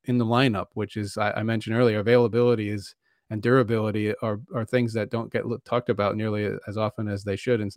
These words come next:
in, in fantasy, but he's gonna be there for you. Um, if you use a high draft pick on him, you can count on him being in your lineup. Um, and he's just a,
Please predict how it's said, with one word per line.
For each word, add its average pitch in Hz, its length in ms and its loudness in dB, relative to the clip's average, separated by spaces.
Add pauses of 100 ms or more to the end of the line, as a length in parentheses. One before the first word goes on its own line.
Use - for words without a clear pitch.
(140)
in, 101 200 -8 (100)
in 107 140 -8
fantasy, 113 460 -4
but 98 240 -2 (360)
he's 113 180 -2
gonna 135 200 6
be 117 240 6
there 98 220 2
for 98 240 -2
you. 101 180 -4 (300)
Um, 98 500 -6
if 107 120 -14
you 107 100 -4
use 117 200 0
a 107 80 0
high 110 360 -2 (640)
draft 120 260 -2
pick 104 200 -6
on 101 160 -2
him, 104 140 -6
you 104 100 -4
can 104 120 -4
count 110 260 -2
on 104 140 -4
him 101 100 -6
being 107 240 -4
in 101 120 -6
your 98 100 -4
lineup. 104 360 -2 (640)
Um, 117 320 2
and 131 100 4
he's 123 140 2
just 147 220 0
a, 135 60 2